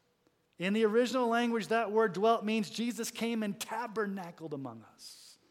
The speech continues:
Jesus is the tabernacle. So who's the main character of Exodus? Is it a Passover lamb?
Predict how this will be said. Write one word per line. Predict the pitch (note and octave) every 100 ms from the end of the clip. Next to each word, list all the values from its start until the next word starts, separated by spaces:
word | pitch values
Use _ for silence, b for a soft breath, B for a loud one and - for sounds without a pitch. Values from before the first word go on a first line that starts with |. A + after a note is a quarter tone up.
| b b b _ _ _ -
Jesus | C3+ A3+ F3 D#3 E3
is | D3+
the | G3
tabernacle. | F#3+ G3 D3 A#2 - _ _ _ _ _ _ _ _ _ _ _ _ b b
So | - F#3+
who's | C4+ C4
the | B3
main | A3 F#3+
character | G#3 G#3 G#3 G#3+
of | F3
Exodus? | D#3 - A3+ A#3 G#3+ E3+
Is |
it | E3
a | D#3+
Passover | F#3+ G#3 - A3 A3
lamb? | A3 A3+ A3+